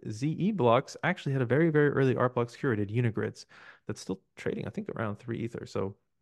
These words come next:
good artist to know about, good to have on your radar. Uh, wanted to share that with you. And with that, thank you, everybody, for tuning in. Please give us a like and a follow. It really, really helps us. And please let folks know about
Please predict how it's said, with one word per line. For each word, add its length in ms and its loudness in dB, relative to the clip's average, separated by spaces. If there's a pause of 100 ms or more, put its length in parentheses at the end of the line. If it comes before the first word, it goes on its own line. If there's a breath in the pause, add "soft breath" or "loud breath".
(640)
good 240 6
artist 320 4
to 80 -6
know 120 2
about, 360 2
good 140 -6
to 60 -4
have 60 -4
on 60 -4
your 80 -2
radar. 420 0 (400 loud breath)
Uh, 320 -4 (140)
wanted 260 -6
to 100 -6
share 220 -4
that 160 -6
with 100 -6
you. 200 -4 (320 loud breath)
And 220 8
with 240 8
that, 340 8 (320 loud breath)
thank 220 4
you, 180 6
everybody, 280 6
for 120 2
tuning 260 4
in. 160 2
Please 640 6 (180)
give 120 0
us 280 2
a 80 -2
like 440 -2 (140)
and 100 -8
a 40 -8
follow. 540 6 (480 soft breath)
It 240 -4
really, 300 4
really 360 4
helps 340 0
us. 300 2 (380 loud breath)
And 300 0
please 240 2
let 120 2
folks 280 0
know 220 2
about 540 2